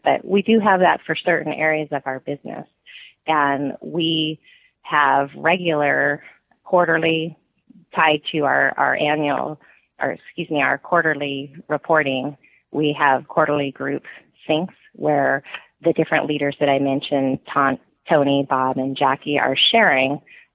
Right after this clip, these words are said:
the specific metrics for our areas of business that are driving the supply chain strategy. So we very clearly have visuals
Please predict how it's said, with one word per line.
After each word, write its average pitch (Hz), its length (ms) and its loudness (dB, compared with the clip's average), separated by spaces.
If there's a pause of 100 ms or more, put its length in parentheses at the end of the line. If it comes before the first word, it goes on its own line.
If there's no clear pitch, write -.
the 151 260 4
specific - 560 -2
metrics 143 420 -2 (280)
for 135 360 0 (300)
our 147 340 2
areas 139 440 -2
of 139 160 -4
business 202 400 -2 (440)
that 156 100 4
are 139 320 2
driving 135 500 2
the 135 140 -6
supply 135 280 -2
chain 135 260 -6
strategy. 127 640 -6
So 151 100 -4
we 165 140 -2
very 165 300 2
clearly 151 600 0
have 135 180 -2
visuals 139 640 -2